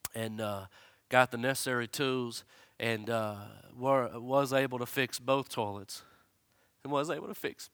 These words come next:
both showers. And I wish you could have seen these little kids. Man, they got a shower. For the first time in a long time, they were able to get a shower.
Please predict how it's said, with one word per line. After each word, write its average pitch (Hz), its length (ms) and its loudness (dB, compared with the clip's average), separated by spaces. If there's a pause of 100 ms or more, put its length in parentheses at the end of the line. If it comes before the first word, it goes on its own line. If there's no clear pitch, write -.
both 285 160 -14
showers. - 220 -4 (2750)
And - 100 -2
I - 40 2
wish - 280 -4
you 214 80 -6
could 202 180 0
have 202 80 0
seen 208 280 2
these 196 180 -2
little 226 120 -4
kids. 170 540 0 (1700)
Man, 180 180 2
they 196 100 0
got - 180 0
a - 40 -6
shower. 127 520 4 (2000)
For 175 120 2
the 147 80 2
first 208 340 6
time 175 260 8
in 156 60 2
a 143 60 8
long 170 340 4
time, 135 360 2 (500)
they 170 140 2
were 175 80 4
able 156 160 4
to 160 60 -4
get 160 140 2
a 131 40 -2
shower. 113 480 0